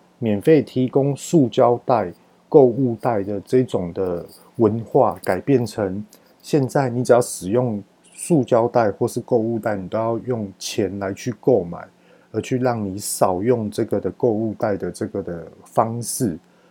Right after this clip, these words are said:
那相对的，就是我们知道肯德基、麦当劳，他们都已经没有用到吸管，提供吸管这个服务。那在台湾普遍的摇摇店呢，他们都还是一律的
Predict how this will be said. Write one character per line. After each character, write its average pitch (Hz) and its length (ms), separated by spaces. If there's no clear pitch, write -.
那 196 100
相 170 380
对 127 300
的， 90 240
就 120 160
是 107 500
我 117 80
们 113 140
知 135 160
道 117 480
肯 110 100
德 113 140
基、 156 340
麦 135 120
当 123 220
劳， 95 320
他 123 120
们 113 180
都 117 300
已 117 100
经 117 200
没 110 100
有 98 120
用 110 220
到 107 160
吸 127 380
管， - 260
提 110 220
供 123 180
吸 127 280
管 107 200
这 104 120
个 98 100
服 - 200
务。 95 260
那 165 80
在 175 120
台 120 300
湾 139 300
普 107 240
遍 139 220
的 117 120
摇 107 220
摇 104 200
店 110 280
呢， 95 240
他 - 100
们 123 140
都 123 100
还 113 160
是 127 200
一 110 260
律 117 240
的 98 200